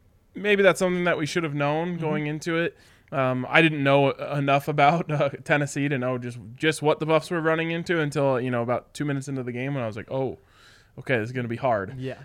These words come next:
Speaker 1: Um, but there's a lot of excitement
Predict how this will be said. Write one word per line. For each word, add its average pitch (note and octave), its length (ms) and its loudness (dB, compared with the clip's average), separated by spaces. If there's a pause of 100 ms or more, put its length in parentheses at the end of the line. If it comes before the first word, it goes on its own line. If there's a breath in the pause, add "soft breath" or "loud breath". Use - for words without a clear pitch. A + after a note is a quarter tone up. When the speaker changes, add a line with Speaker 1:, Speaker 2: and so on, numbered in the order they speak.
(140)
Speaker 1:
Um, C3 680 2 (140)
but D#3 500 4 (1300)
there's E3 680 6
a D#3+ 60 0
lot D3+ 220 6
of E3 60 2
excitement D3+ 640 0